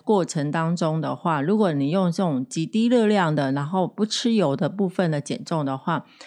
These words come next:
很容易就会造成了就是荷尔蒙紊乱，然后就是像女性的话，就会经期呢，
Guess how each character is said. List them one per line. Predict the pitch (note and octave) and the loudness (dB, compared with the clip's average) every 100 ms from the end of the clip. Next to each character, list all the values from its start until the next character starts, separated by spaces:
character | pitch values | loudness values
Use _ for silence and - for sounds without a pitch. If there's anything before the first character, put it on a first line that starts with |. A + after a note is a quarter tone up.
| - | -20
很 | - F3 | -4 0
容 | E3 F3+ | 2 2
易 | A3 | 2
就 | G3+ G#3 | 2 2
会 | G3+ F#3+ | 2 2
造 | F#3+ D#3+ | 2 0
成 | C3+ D#3 C#3 | 0 -2 -2
了 | C#3 | -2
就 | D#3+ | -2
是 | E3+ | -4
荷 | F3 A3 | -2 0
尔 | E3+ | 0
蒙 | C3+ C3 C3 | 2 0 0
紊 | C3+ | 0
乱， | - E3 B2 | 2 0 0
然 | C#3 | -2
后 | D#3 E3 | -2 -4
就 | F3 F3 | -2 -2
是 | E3+ F3 | -2 0
像 | F#3+ E3+ | 0 2
女 | B2 | 0
性 | - F3+ | 0 -2
的 | D3 | -2
话， | D3 F3 | -2 -2
就 | D3 E3 | 0 0
会 | F3 | 0
经 | E3 F3 F3 | -2 -2 -2
期 | E3+ - B2+ | -2 -4 -4
呢， | C3+ | -4